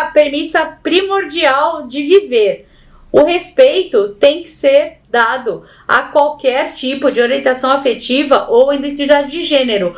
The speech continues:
Dentro da nossa comunidade, sofrer opressão não deveria ser aceito de jeito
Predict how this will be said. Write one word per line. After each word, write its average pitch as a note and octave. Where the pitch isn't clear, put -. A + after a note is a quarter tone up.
Dentro B3+
da C#4+
nossa C4
comunidade, A3
sofrer C4+
opressão C#4
não C#4
deveria F4
ser E4
aceito E4+
de D#4+
jeito E4